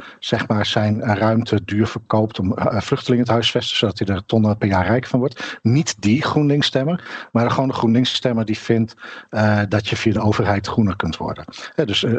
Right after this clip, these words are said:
de GroenLinks is er in de afgelopen vijfentwintig jaar in geslaagd om zoveel gro-, vergroening te realiseren. Dat zou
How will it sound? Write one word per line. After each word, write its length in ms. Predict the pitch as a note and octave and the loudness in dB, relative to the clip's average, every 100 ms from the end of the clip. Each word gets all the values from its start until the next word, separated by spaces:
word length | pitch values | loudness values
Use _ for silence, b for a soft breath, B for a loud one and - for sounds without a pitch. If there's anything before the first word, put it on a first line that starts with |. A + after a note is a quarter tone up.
| A2+ | 0
de 120 | A2+ | -2
GroenLinks 500 | - A#2 A2+ C3 - | 2 2 4 2 2
is 140 | A2 | 2
er 60 | A2 | 2
in 80 | G#2 | 2
de 80 | - | 2
afgelopen 440 | A2 - A2 G#2+ | 0 0 0 0
vijfentwintig 420 | A2 G#2+ - G2+ | -2 -2 -2 -2
jaar 260 | A2 A2 A#2 | 2 2 4
in 120 | G2+ | 2
geslaagd 520 | G2 - A2 A#2+ C#3 - B B B - | 0 -2 0 0 0 -8 B B B -2
om 140 | G2+ | 0
zoveel 280 | C#3 C3 C#3+ | 2 0 0
gro-, 220 | - - | -2 -4
vergroening 500 | - - - C#3 C#3+ | -6 -4 0 2 2
te 100 | B2 | 2
realiseren. 600 | A#2+ A2+ A2 - B2 B2 | 0 2 2 2 2 2
Dat 140 | A2 G#2 | 0 0
zou 300 | A2 G#2 | -2 -2